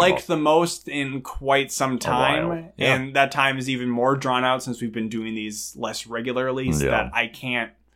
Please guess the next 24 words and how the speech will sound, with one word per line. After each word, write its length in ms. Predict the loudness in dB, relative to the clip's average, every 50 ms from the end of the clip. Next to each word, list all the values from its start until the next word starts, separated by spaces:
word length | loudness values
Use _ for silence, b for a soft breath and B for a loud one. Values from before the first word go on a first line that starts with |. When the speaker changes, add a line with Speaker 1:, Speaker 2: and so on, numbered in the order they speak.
| _ _
Speaker 2:
Remember. 460 | -4 -2 0 0 2 2 2 4 4 4
Speaker 1:
remember 480 | 4 2 2 2 2 4 4 4 2 0
the 140 | 0 -2 0
last 400 | 2 4 4 4 2 2 -2 -2
one 200 | 0 0 2 2
I 80 | 2
probably 400 | 0 -2 -2 0 2 2 2 0
really 240 | -2 -2 0 0 0
Speaker 2:
Loved. 460 | 0 2 2 4 4 4 2 0 -2
Speaker 1:
liked. 120 | -6 -12 -16 _ _ _ _ _ 0
Maybe, 280 | 2 4 4 4 4 4
like, 340 | 4 4 4 4 0 -4 -8 -6 0 2 2 4 4 4 2 2
Motocrossed. 680 | 0 0 0 2 4 4 4 2 0 -4 -10 -16 -8 -4 0
Speaker 2:
Oh. 320 | 2 2 2 0 -2 -4 -10 _ _ _ _ _ _ _
Speaker 1:
I 160 | -6 -6 -6 -4
think 320 | -2 -2 -2 -2 -2 0
that 300 | 2 4 4 4 2 -2
was 200 | -6 -6 -6 -4
one 240 | -2 -2 -2 0 0
we 60 | -2
did 460 | -2 -2 -4 -6 -6 -10 -16 -20 -20 _
sometime 520 | -8 -6 -4 -4 -2 -2 -4 -4 -4 -6
this 160 | -8 -8 -8 -8
year. 180 | -8 -8 -6